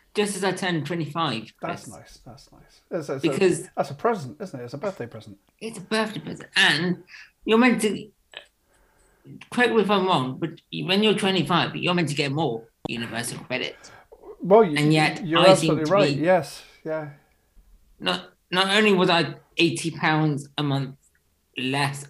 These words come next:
Speaker 1: off, well off, but I was even more because I turned twenty-five.
Speaker 2: Fantastic. By which I mean shit.
Speaker 1: Um,
Speaker 2: Yeah.
Speaker 1: Yes. So that was, uh,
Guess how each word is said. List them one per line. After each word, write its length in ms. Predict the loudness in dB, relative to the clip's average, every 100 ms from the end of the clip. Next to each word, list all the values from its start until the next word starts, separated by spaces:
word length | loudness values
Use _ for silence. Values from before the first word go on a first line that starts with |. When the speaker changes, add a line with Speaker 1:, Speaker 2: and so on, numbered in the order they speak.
| _
Speaker 1:
off, 300 | -6 -6 -10 -18 -10
well 180 | -6 -4
off, 340 | -4 -6 -10 _ _ _ _ _ _ -4
but 120 | -2
I 60 |
was 160 | -2 -6
even 460 | -2 -2 -2 -6 -10 _ _ -10
more 580 | -2 0 0 -2 -6 -12 _ _ _ _ _ -10
because 340 | -8 -6 -4
I 320 | -4 -4 -8 -16 _ _ _ _ _ _ _ _
turned 280 | -10 -8 -6
twenty-five. 600 | -6 -4 -2 -4 -6 -14 _ _ -18 _ _ _ _ _
Speaker 2:
Fantastic. 680 | -18 -14 -12 -12 -12 -18 -20 -20 _ _ _ -20 _ _ _ _
By 140 | -2
which 260 | 0 -2 -4
I 60 | -10
mean 340 | -10 -10 -14 _
shit. 180 | -6 0
Speaker 1:
Um, 240 | 0 0 -4 -12 _ _
Speaker 2:
Yeah. 240 | -12 -12 -14 _ _ _ _
Speaker 1:
Yes. 400 | -4 -4 -4 -10 -10 -14 -14 -20 _ _ _ _ _ _ _ _ -6
So 100 | 2
that 200 | 2 4
was, 280 | 2 0 -2
uh, 600 | -2 -2 -4 -4 -6